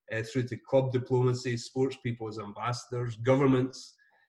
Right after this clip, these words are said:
Uh, the one we didn't talk about is the, the bad stuff of sports diplomacy. We have to accept that, that between nineteen seventy-two and twenty thirteen, there were a hundred eighty-two,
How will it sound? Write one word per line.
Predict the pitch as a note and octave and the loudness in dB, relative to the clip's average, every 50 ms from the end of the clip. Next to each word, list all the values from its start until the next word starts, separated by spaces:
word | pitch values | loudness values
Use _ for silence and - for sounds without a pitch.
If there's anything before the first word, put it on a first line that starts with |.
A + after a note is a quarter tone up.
| _ _ - | _ _ -6
Uh, | A2+ A#2 A#2 | -4 -2 0
the | A#2 B2 | 2 2
one | A#2+ C#3+ C#3 C3+ | 4 4 6 6
we | C3 B2 | 4 4
didn't | A#2+ C3 C#3 D3 C#3 B2+ | 4 4 4 2 0 0
talk | - C#3 C3 B2+ - | 2 2 2 2 0
about | B2+ B2 A#2 A2+ G#2 | -2 -2 -2 -2 -4
is | G#2+ G#2+ G#2+ - - | -6 -8 -10 -10 -8
the, | B2 A2 G#2+ G#2 G2+ - - _ _ - | -8 -6 -6 -8 -10 -12 -14 _ _ -10
the | A#2+ A2+ | -10 -8
bad | G#2+ - A2+ A#2+ C#3+ C#3+ - | -8 -4 0 0 0 0 0
stuff | - - - D3 C#3 - - | -4 -4 -2 -2 -2 -2 -4
of | C3 A#2 | -6 -8
sports | - - - C#3 C#3+ D#3 D3 | -8 -4 -2 -2 -2 -2 -4
diplomacy. | - C#3+ B2 A#2+ C#3 C#3 C#3+ D#3+ D#3+ - - C#3 C3 | -6 -8 -6 -2 -2 -2 -2 -2 -4 -6 -8 -8 -6
We | B2 A#2 A2 | -6 -6 -6
have | A2 A#2 A#2 - - - | -6 -8 -10 -10 -10 -8
to | A#2 G#2+ G#2 G#2+ A#2 - _ _ _ _ _ _ _ _ _ _ _ - | -6 -6 -6 -8 -10 -14 _ _ _ _ _ _ _ _ _ _ _ -12
accept | G3 B2+ B2 - C3+ C3 C3+ C3 B2 | -12 -10 -2 2 4 4 4 4 2
that, | B2+ A2 G#2+ | -2 -2 -2
that | A#2+ B2 A#2+ | -4 -4 -4
between | A#2+ A#2+ - - C#3+ C3+ C3 C3 | -4 -4 0 2 2 4 4 4
nineteen | B2+ B2+ B2+ C3 C3 B2+ C#3 C3+ C3 B2 | 6 6 6 4 4 2 0 0 0 0
seventy-two | - C#3+ C3 C3 B2 A#2+ C3 A#2+ - - D#3 D#3+ D#3 D3+ | 0 0 0 0 0 -2 -4 -6 -4 -4 -2 -2 0 0
and | C#3+ B2+ A#2+ B2 | 0 -2 -2 -2
twenty | - C3+ B2 B2 A#2+ A#2+ A2 | -2 -2 -2 -2 -2 -4 -6
thirteen, | - - C3+ A#2+ A#2+ - - D#3 E3 F3+ | -2 0 0 0 0 -4 -6 -6 -6 -4
there | F3 D3+ C3+ | -2 -2 0
were | A#2+ A2+ | 0 0
a | A2 A2+ | 0 0
hundred | B2 B2 A#2+ B2 A#2 A#2 | 0 0 0 0 0 0
eighty-two, | A#2+ B2 A#2+ C3 B2+ B2 - - C3 B2+ B2+ B2+ B2+ B2+ | 0 0 -2 -4 -6 -6 -4 -2 0 2 2 2 0 -2